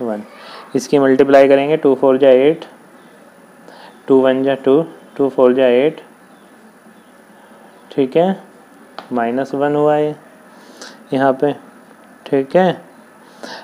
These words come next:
इसके बाद देखेंगे टू में से वन को माइनस करेंगे तो वन आएगा बेटा। इन दोनों में से अगर मैं कॉमन लेता हूँ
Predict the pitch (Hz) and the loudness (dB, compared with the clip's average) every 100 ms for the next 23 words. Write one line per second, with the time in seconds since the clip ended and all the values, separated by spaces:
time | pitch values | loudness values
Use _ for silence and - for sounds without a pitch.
0 | - 143 - 151 139 135 143 - 147 143 | -6 -4 0 2 2 2 0 -4 -4 -4
1 | 160 170 - 151 143 143 143 143 139 139 | -4 -6 -8 -4 -2 0 0 0 0 -2
2 | 143 139 139 - 139 139 143 135 123 127 | 0 -2 -4 -4 -4 -2 -2 -2 0 -2
3 | 127 127 131 127 147 160 - - - - | 0 0 0 -2 -4 -8 -16 -20 -20 -12
4 | - 139 143 143 147 147 156 143 143 147 | -4 0 2 2 2 -2 0 2 0 -2
5 | 147 139 139 139 131 135 127 131 120 151 | -2 -2 0 2 2 2 0 0 -2 -4